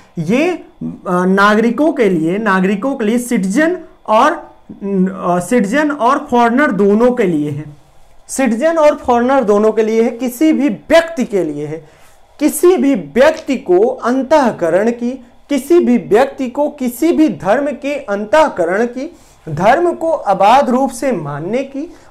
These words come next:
और उसके प्रसार करने का अधिकार आर्टिकल ट्वेंटी फ़ाइव प्रदान करता है, ठीक है। ये बात आप ध्यान रखिएगा। अब ट्वेंटी सिक्स की बातें करते हैं।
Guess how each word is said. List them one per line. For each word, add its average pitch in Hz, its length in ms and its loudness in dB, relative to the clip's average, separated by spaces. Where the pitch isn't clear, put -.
और 247 220 4
उसके 262 420 0
प्रसार 254 640 2
करने 233 340 4
का 240 140 2
अधिकार 190 760 0
आर्टिकल 214 440 2
ट्वेंटी 202 320 -2
फ़ाइव 196 360 -2
प्रदान 180 320 0
करता 165 280 -2
है, 165 80 -2
ठीक 220 160 -4
है। 415 160 -4
ये 202 160 4
बात 208 260 4
आप 185 140 4
ध्यान 156 260 -6
रखिएगा। 151 420 -4
अब 214 160 2
ट्वेंटी 247 280 2
सिक्स 247 320 -4
की 277 100 -2
बातें 240 320 2
करते 240 260 0
हैं। 240 220 -8